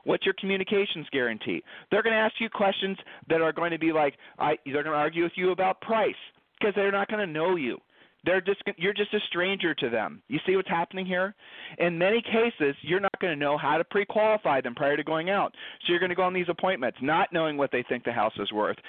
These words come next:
not knowing what their time frame or their motivation is, not knowing anything. That's how most of you run your business. You're ill-prepared. You will have your ass handed to you every single time.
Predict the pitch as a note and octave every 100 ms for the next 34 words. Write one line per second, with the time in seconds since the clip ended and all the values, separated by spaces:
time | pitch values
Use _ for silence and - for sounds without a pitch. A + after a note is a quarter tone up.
0 | - - F3 G3+ F#3 E3+ D#3 C#3+ C3+ D3+
1 | C#3 B2+ C3 B2+ A#2 A2+ A2+ A2 G#2+ G#2+
2 | - G2+ F#2+ - - E3+ F#3+ G3 F3+ F3+
3 | G3+ G#3+ A3 - B2+ G#2+ A2 F#3 A3 -
4 | - - F3+ E3 E3+ C#3 F3 F#3 F#3 E3+
5 | F3 D3 D#3 D3+ C3+ F3 D#3+ B2 - -
6 | - - - - D#3 G3+ G3 G3 F3 F#3+
7 | F#3 D3+ F#2+ - _ - D#3 G3+ F#3+ F#3+
8 | G#3+ A3 A3 G#3+ F3+ F#3 - G3 G3 G3
9 | - F#3 F#3 F3 G3 - F#3 E3+ E3 D3
10 | C3 A2+